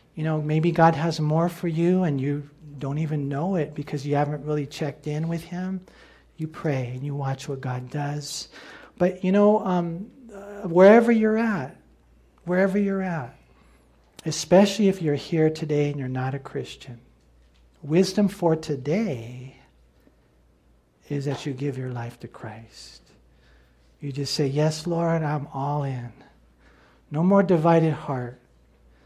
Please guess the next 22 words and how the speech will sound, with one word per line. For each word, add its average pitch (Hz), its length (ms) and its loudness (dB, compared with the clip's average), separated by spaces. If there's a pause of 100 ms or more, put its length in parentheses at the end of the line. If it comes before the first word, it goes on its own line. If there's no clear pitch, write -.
(240)
I 170 120 8
would 202 160 10
venture 208 380 6
to 180 60 4
say 202 300 6
that 165 160 6
if 156 160 2
you're 185 140 2
here 185 680 2 (460)
in 160 140 2
church, 156 800 2
if 160 180 -2
you're 180 100 6
watching 185 600 4
on 156 180 0
live 214 320 2
stream 156 380 -2
or - 20 0
you're 165 140 0
watching 196 420 0
the 139 80 -6
video, 165 480 4